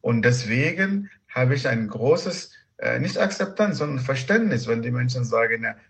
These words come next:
wir haben Angst." Von Menschen, die wir nicht mit ihnen reden können,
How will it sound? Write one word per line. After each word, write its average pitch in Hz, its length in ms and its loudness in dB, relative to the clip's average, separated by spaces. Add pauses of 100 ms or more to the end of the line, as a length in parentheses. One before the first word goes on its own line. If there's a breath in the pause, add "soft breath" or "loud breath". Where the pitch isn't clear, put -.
wir 135 180 2
haben 214 220 4
Angst." - 500 -8 (220)
Von 107 160 -2
Menschen, 147 380 0
die 131 200 0
wir 127 420 4 (100)
nicht 123 240 0
mit 113 140 -2
ihnen 107 280 -4
reden 101 340 -2
können, 180 440 0